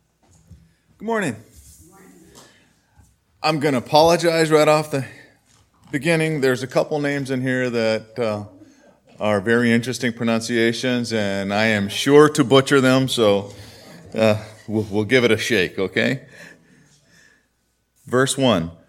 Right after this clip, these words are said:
Paul, an apostle of Christ Jesus by the will of God,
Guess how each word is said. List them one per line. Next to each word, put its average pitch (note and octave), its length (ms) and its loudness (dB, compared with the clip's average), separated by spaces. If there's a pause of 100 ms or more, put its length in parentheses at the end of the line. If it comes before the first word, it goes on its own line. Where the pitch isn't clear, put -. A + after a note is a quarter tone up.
(240)
Paul, F3 420 6
an B2+ 140 6
apostle C3 520 2
of F#2+ 200 0
Christ F#2 600 2
Jesus F2+ 560 -2
by F#2+ 240 0
the F2+ 120 -2
will G#2+ 420 -2
of G2 160 -12
God, F2 460 -2